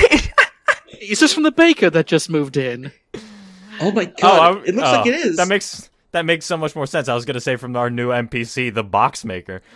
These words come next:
Speaker 4: Baker makes a lot more sense. <laughs>
Speaker 1: Ah,
Speaker 2: This is from
Speaker 1: wow,
Speaker 2: the new
Speaker 1: this
Speaker 2: baker,
Speaker 1: is
Speaker 2: right? The man on the, the other side of town?
Speaker 4: What?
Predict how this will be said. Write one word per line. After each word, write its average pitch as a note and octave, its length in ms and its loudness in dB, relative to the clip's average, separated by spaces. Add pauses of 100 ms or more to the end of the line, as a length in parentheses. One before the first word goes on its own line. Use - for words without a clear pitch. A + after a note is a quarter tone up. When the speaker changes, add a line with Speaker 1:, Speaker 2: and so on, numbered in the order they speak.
(280)
Speaker 4:
Baker A3 300 2
makes D#3+ 200 0
a E3+ 60 -4
lot C#3+ 200 2
more A#2+ 120 -4
sense. F#2+ 380 -10
<laughs> - 60 -20 (1700)
Speaker 1:
Ah, - 340 -14 (180)
Speaker 2:
This C#4+ 140 -4
is C#4+ 80 -4
from - 120 2
Speaker 1:
wow, - 60 2
Speaker 2:
the C#4 40 -2
new C#4 140 -4
Speaker 1:
this C4+ 80 0 (140)
Speaker 2:
baker, F3+ 120 -2
Speaker 1:
is D3 100 -6
Speaker 2:
right? G3+ 300 -6
The F#3+ 100 -8
man G3+ 240 -8
on G3 160 -8
the, G3+ 100 -10
the G3+ 260 -12
other G3+ 200 -2
side F#3+ 360 -8
of E3+ 220 -12 (580)
town? F2 100 -18
Speaker 4:
What? D3 220 -2